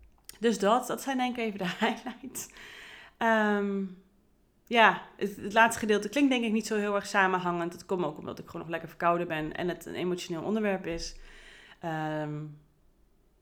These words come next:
maar dan weet je ook wat hier speelt. Weet je, dat, dat zijn dingen die je weet als je een hond, ehm, ja,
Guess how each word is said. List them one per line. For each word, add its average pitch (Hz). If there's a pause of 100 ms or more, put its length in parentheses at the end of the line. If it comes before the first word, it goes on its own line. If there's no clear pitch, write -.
(440)
maar 185
dan 175
weet 170
je 180
ook -
wat 165
hier 160
speelt. 147
Weet -
je, 190
dat, 180
dat 175
zijn 170
dingen 175
die 180 (300)
je 202
weet 190
als -
je 214
een 208
hond, 233
ehm, 202 (640)
ja, 180